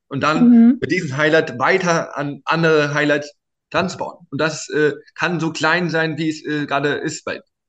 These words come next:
Speaker 1: ja.
Speaker 2: Ja, cool. Und, äh, ja, dieses, so die Highlights festhalten ist ja wirklich auch wichtig, um auch zu merken, wie viel man schon erreicht hat, weil oft im Alltag merkt man ja gar nicht, wie viel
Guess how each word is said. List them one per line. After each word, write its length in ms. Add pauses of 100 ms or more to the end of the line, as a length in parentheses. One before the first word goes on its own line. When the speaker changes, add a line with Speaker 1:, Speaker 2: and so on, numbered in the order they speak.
(140)
Speaker 1:
ja. 220 (800)
Speaker 2:
Ja, 160 (100)
cool. 160 (240)
Und, 320
äh, 240
ja, 200
dieses, 440
so 520
die 220
Highlights 460
festhalten 640
ist 140
ja 140
wirklich 360
auch 220 (340)
wichtig, 420
um 140
auch 160
zu 140
merken, 300
wie 100
viel 160
man 200
schon 320
erreicht 460
hat, 160
weil 140
oft 340 (300)
im 140
Alltag 640 (260)
merkt 340
man 100
ja 80
gar 200
nicht, 220
wie 80
viel 580